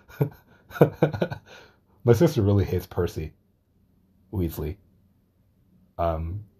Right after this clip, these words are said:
<laughs> I remember when we first, when I, when I, um, when we were first watching it, she never, like, really watched the, the Harry Potter movies or read the books. Um, she read, like, the first two books, and then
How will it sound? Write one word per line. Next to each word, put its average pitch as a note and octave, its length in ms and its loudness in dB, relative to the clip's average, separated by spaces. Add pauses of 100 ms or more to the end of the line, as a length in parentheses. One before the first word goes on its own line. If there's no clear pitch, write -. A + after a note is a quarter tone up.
<laughs> - 240 -16
I C3 580 6
remember A2 380 2
when A2 160 4
we F#2+ 60 2
first, G2+ 260 0 (400)
when F#2+ 140 4
I, F#2 100 2
when F2 220 0
I, E2+ 160 -2
um, E2 460 -4
when F2 160 -4
we D#2+ 360 -6 (380)
were F#2+ 120 0
first F#2 300 2
watching F2 380 0
it, D#2+ 160 -10
she A2 160 2
never, G2 380 6
like, F2+ 260 0 (120)
really F2+ 220 0
watched E2 340 0
the, E2+ 320 -6
the E2 380 -4
Harry F2 140 -2
Potter E2+ 280 -4
movies F2+ 460 -2 (360)
or F2+ 140 2
read E2 160 -2
the E2+ 80 -4
books. F2+ 440 -6 (520)
Um, F2 300 -2
she A2+ 120 0
read, A2+ 160 6
like, G2 100 4
the F#2 60 -4
first - 280 -10
two E2+ 120 -10
books, - 300 -16 (520)
and G#2 120 4
then E2+ 240 0